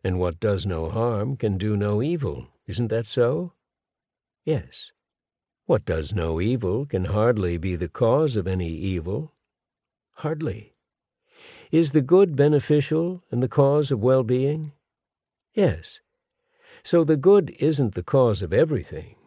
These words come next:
I said, "but only of things that are good. It's not responsible for things that are evil." "That's perfectly true," he said. "Then God, being good, isn't the cause of everything,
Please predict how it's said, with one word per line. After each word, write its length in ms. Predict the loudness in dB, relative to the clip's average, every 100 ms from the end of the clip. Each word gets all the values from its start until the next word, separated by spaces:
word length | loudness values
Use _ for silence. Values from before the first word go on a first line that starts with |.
| _
I 140 | -12 -12
said, 440 | -12 -14 -16 _ -20 _ _ _ _
"but 140 | 4
only 380 | 6 6 4 2
of 120 | 0
things 380 | 0 0 2 0
that 140 | -4 -8
are 100 | -4
good. 520 | 0 0 -2 -10 -20 _ _ _ _
It's 220 | -18 -10
not 200 | -6 -4
responsible 720 | -6 -4 0 0 -2 -6 -6 -8
for 160 | -10
things 440 | -2 0 0 -2 -8
that 140 | -10
are 120 | -6
evil." 520 | -2 -2 -2 -6 -16 -20 _ _ _ _ _ _ _ _ _ _ _
"That's 220 | -12 -12
perfectly 540 | -6 -6 -4 -6 -6 -8
true," 480 | -4 -4 -4 -8 -20 _
he 140 | -16
said. 440 | -14 -14 -16 -20 -20 _ _ _ _ _ _ _ _ _ 2
"Then 260 | 2 2
God, 560 | 4 4 4 -2 -4 -6
being 360 | -4 -2 -2 0
good, 360 | 0 0 0
isn't 280 | -2 -2 -4
the 80 | -4
cause 360 | 2 2 2
of 120 | 0 -2
everything, 680 | 0 0 -2 -4 -6 -10